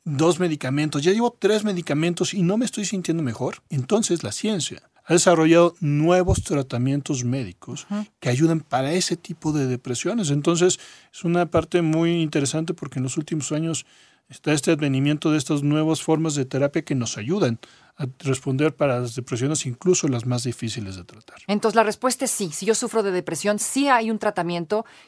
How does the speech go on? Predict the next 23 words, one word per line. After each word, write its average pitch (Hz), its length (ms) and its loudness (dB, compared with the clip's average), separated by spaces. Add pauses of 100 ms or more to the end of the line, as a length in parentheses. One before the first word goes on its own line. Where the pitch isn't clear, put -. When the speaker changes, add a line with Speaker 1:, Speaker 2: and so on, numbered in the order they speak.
Speaker 2:
y 185 160 -4
sí - 320 -2
tiene 247 280 -2
cura 185 380 2
y 190 120 -4
no 214 260 2
tienes 269 320 -4
que 202 100 -2
vivir 180 180 -4
sintiéndote 175 520 -4
mal 160 200 0 (280)
y 196 140 -4
tampoco 180 420 0
tienes 202 280 -4
que 202 80 -4
sentir 175 360 -4
pena 247 380 0
por 165 120 -4
sentirte 180 500 -6
mal 190 220 0
ni 190 80 0
por 165 220 -2
decirlo, 160 520 -2